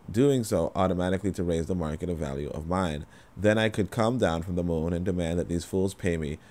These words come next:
through their noses for the high value of my land, a value which they themselves had created for me while I was enjoying myself on the moon.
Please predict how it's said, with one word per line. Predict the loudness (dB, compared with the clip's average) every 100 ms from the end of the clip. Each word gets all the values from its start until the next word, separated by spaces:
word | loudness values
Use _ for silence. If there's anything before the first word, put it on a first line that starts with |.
| -6
through | -2
their | 2 2
noses | 4 2 2 0
for | 0 -2
the |
high | -2 -2 -2
value | -2 -4 -4
of | -4
my | -4
land, | -2 0 0 -4 -12 -16 -6
a | 0
value | 4 6 4
which | 2 2
they | 0
themselves | 0 -2 0 2 0
had | -2
created | 0 0 0
for | 0 0
me | 2 0 -2 -10 -2
while | 4
I | 6
was | 4 2
enjoying | 2 0 0
myself | 0 -2 -4 -4
on | -6 -6
the | -2
moon. | 0 0 -2